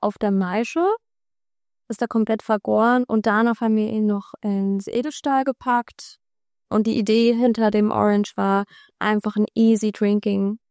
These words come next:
Einsteiger Orange zu machen. Man kennt Orange oft als sehr voluminös, sehr überladen, ähm, und das wollten wir eher nicht. Wir wollten eher so was Klares, Präzises,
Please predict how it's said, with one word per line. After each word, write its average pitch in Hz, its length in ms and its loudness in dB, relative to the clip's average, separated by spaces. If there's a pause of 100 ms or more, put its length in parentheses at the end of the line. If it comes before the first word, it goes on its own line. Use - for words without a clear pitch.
(240)
Einsteiger 196 640 -2
Orange 190 400 -6
zu 190 100 -8
machen. 185 320 -4
Man 196 140 -2
kennt 226 280 0
Orange 214 380 0
oft - 280 -6
als 196 260 -6
sehr 202 360 -2 (680)
voluminös, 240 960 2
sehr 247 220 0
überladen, 233 1000 2 (120)
ähm, 196 580 0 (120)
und 196 420 0 (100)
das 196 220 0
wollten 190 240 0
wir 190 80 -2
eher 185 180 -2
nicht. 214 340 2
Wir 226 100 2
wollten 202 220 0
eher 190 260 -2
so 185 140 -8
was - 200 -8
Klares, 208 520 -2
Präzises, 208 880 0